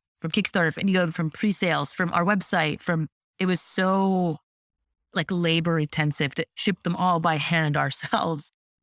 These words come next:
And then we, we basically ra-, you know, we sent a Survey Monkey, got some survey responses from customers, which ninety-nine percent of them were like, "This is the greatest thing ever. Like, it changed my life."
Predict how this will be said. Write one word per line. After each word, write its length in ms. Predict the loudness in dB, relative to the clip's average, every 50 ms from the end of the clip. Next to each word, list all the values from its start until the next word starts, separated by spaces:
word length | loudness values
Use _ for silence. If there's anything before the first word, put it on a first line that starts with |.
| _ _ -2
And 140 | 0 2 2
then 160 | 2 0 0
we, 180 | 0 0 2
we 160 | 2 2 0 2
basically 520 | 2 2 0 0 -2 -2 0 0 0 2
ra-, 120 | 2 0
you 260 | 0 0 0 0 0 2
know, 60 | 2
we 100 | 2 0
sent 220 | 0 0 0 0
a 60 | 0
Survey 240 | 2 2 2 2 2
Monkey, 440 | 2 2 2 0 0 0 0 0 0
got 380 | 0 2 2 2 2 2 0 -4
some 160 | -6 -4 -4
survey 540 | -4 -2 0 0 0 2 2 2 0 0 -2
responses 720 | -2 -4 -6 -6 -2 0 2 2 2 0 -2 -4 -6 -6
from 140 | -6 -8 -6
customers, 680 | -2 -2 -2 -2 -2 -2 -2 0 2 2 2 0 0 -2
which 240 | -4 -6 -6 -6 -8 -4
ninety-nine 600 | 0 2 2 2 2 2 2 2 2 2 0 0
percent 280 | -2 -2 0 0 0
of 60 | 0 2
them 180 | 2 2 2
were 80 | 2 2
like, 200 | 2 0 0 -2
"This 180 | -4 -4 -2
is 140 | -2 -4 -2
the 80 | -4 -2
greatest 340 | 0 0 0 0 0 -2 -2
thing 140 | -4 -4 -2
ever. 680 | 0 2 2 2 2 2 2 2 4 4 2 2 2 0
Like, 200 | 0 0 -2 -2
it 60 | -4
changed 260 | -2 -2 -2 -2 -2
my 140 | -4 -4 -4
life." 540 | -2 0 2 2 2 2 0 -2 -4 -6